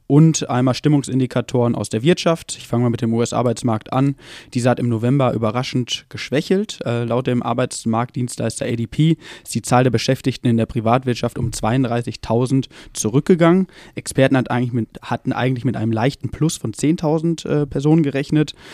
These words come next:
Im Oktober waren die Zahlen noch nach oben korrigiert worden. Äh, damals gab es, gab es einen Zuwachs von siebenundvierzigtausend Stellen.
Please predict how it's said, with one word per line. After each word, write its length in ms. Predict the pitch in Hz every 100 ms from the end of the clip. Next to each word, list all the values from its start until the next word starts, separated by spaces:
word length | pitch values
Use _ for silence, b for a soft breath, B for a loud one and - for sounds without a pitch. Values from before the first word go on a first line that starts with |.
| B B B
Im 140 | - 131
Oktober 360 | - 165 165
waren 200 | 135 139
die 100 | 135
Zahlen 340 | - 139 135 131
noch 140 | 107
nach 100 | 107
oben 300 | - 165 214
korrigiert 520 | - 180 160 165 165
worden. 320 | 147 151 156
Äh, 160 | 151 135
damals 360 | 123 123 127 -
gab 160 | 123
es, 300 | 120 123 - -
gab 160 | 117
es 120 | 120
einen 100 | 123
Zuwachs 340 | - 139 127 117
von 160 | 117
siebenundvierzigtausend 800 | 110 156 165 156 147 - 127 135
Stellen. 380 | 127 - 135 143